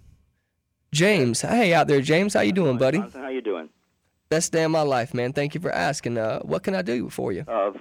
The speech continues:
Speaker 2: in this situation that we're talking about, the, you know, the topic of fear, I want someone to propose to your audience a scenario, a situation you might consider of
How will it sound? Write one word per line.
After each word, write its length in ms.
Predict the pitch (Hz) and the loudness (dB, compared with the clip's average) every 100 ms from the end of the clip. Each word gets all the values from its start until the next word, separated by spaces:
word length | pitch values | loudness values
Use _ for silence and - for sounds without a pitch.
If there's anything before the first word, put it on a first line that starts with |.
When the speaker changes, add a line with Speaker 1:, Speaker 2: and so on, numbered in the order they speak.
| 117 | -4
Speaker 2:
in 80 | |
this 120 | 120 139 | -2 -2
situation 480 | - - 165 170 165 | -6 -6 -4 -4 -4
that 80 | 101 | -4
we're 100 | 123 | -4
talking 240 | - 120 | -4 -6
about, 240 | 104 90 - | -4 -6 -4
the, 200 | 87 87 _ - | -4 -4 _ -10
you 100 | 110 | -8
know, 80 | |
the 60 | 95 | -8
topic 280 | - 120 113 | -6 -6 -6
of 80 | - _ | -8 _
fear, 380 | - 156 82 78 - _ _ _ _ | -2 0 2 -2 -8 _ _ _ _
I 100 | - | -6
want 180 | 185 - - | -4 -6 -6
someone 200 | 113 - | -6 -4
to 160 | 123 104 _ _ _ _ _ _ | -6 -6 _ _ _ _ _ _
propose 340 | - - 143 139 - | -16 -4 0 -2 -4
to 60 | 120 | -4
your 220 | 107 101 | -2 0
audience 400 | 127 113 90 - - _ | -2 -2 -6 -10 -16 _
a 480 | - 87 87 82 82 - _ - - - | -4 -2 -2 -2 -4 -10 _ -20 -16 -6
scenario, 600 | 107 151 117 85 85 87 | -2 -2 -2 -2 -2 -4
a 60 | - | -6
situation 500 | 127 113 101 95 104 | -10 -4 -2 -4 -6
you 60 | |
might 260 | 98 95 - | -4 -4 -6
consider 540 | - 92 - 85 131 - _ _ _ _ _ | -12 -8 -4 -2 -2 -6 _ _ _ _ _
of 440 | 113 101 92 92 | -4 0 0 -2